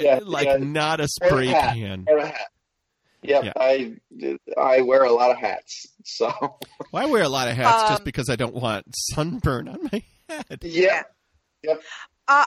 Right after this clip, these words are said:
Speaker 3: I have used stuff similar to that because, uh, as I have gotten older, my hair has gotten thinner, and, um, uh, I had, like, a little hormonal transition after, uh, after having a baby, and, like, I,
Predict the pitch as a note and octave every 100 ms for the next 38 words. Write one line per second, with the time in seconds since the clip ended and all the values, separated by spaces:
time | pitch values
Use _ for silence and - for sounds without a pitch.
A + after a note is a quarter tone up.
0 | - C#4+ F4+ F#4+ C4 A#3+ E4+ D4+ C4+ B3+
1 | - - - A3 - - A#3+ B3 G#3+ F3+
2 | F#3+ E3+ D#3 F3+ - - - E3+ E3 E3
3 | - - F3+ D#3+ D3+ - G3+ G3 G3+ F#3
4 | G#3 F#3 F#3 F3+ F#3 E3+ F3+ B3+ - -
5 | _ G3 F3 F#3 F3+ F#3 F#3 E3+ F3+ -
6 | F3+ F3+ F3+ F#3+ F#3+ F#3 F#3+ F#3 F3+ E3
7 | D#3 D3+ D#3+ _ - _ - F3 D3+ F#2+
8 | A2 - F3 F3+ E3+ E3 F3 F3 E3+ E3
9 | E3 _ _ _ _ G#3+ G3+ G3+ G3+ G3+
10 | F#3+ - F3+ F3+ F#3+ - F3 D#3+ D3+ D3
11 | D#3 - F3 E3 D#3+ - E3 D3 - F#3
12 | F3 F#3 F3+ D#3+ - B3+ G#3 E3 E3+ E3+
13 | E3 D#3 - F3+